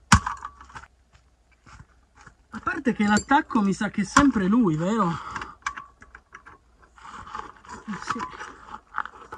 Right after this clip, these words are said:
Solo che qua non mi ricordo dove l'avevo messo. Allora, o lo metto sotto la balestra, che sicuramente è un punto di ancoraggio tranquillo, oppure sotto l'asse.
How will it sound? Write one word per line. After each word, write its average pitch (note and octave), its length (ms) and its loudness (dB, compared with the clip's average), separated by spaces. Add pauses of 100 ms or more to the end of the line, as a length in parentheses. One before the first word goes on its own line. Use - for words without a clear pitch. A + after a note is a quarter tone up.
(1400)
Solo A3 240 -2
che A3 160 -2
qua A3 260 10
non G#3+ 140 6
mi G#3 100 6
ricordo G#3 480 2
dove G3 240 0
l'avevo F3+ 380 0
messo. E3 720 -2 (760)
Allora, F3+ 340 0
o A#3+ 80 6
lo C#4 120 8
metto G#3+ 240 4
sotto G3 260 -2
la F#3+ 100 0
balestra, A#3 720 0 (800)
che D#3 140 -8
sicuramente F3 580 -4
è - 20 -4
un E3+ 60 -2
punto F#3 300 -4
di E3+ 80 -6
ancoraggio F3 520 -8
tranquillo, A#3 920 2 (720)
oppure A#3+ 380 4
sotto - 320 -4
l'asse. E3 560 0